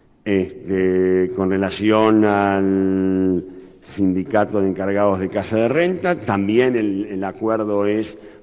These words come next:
por dieciocho meses, pero los tramos acá son cuatro. El primero es de un once por ciento a partir de abril, un siete por ciento a partir de octubre, un cinco por ciento a partir de diciembre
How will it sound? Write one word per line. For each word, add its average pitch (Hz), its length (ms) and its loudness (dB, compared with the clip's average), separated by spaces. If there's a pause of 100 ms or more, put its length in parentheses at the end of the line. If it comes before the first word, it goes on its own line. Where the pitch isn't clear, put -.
por 98 160 0
dieciocho 107 640 2
meses, 160 560 -4 (420)
pero 117 540 4
los 98 240 -2
tramos 113 540 0
acá 95 320 -2
son 98 320 0
cuatro. 78 680 -2 (400)
El 92 180 -6
primero 101 680 0
es 98 260 0
de 92 100 2
un 90 160 2
once 107 400 4
por 98 220 -4
ciento 107 420 2
a 92 60 -2
partir 95 480 -4
de 101 100 2
abril, 185 520 -2 (720)
un 104 220 -2
siete 117 460 2
por 98 220 -2
ciento 107 420 0
a 92 40 -4
partir 92 340 -6
de 98 140 -2
octubre, 165 760 0
un 95 220 -4
cinco 120 500 -2
por 92 180 -6
ciento 101 380 -6
a 85 40 -12
partir 92 420 -8
de 117 100 -2
diciembre 113 760 -2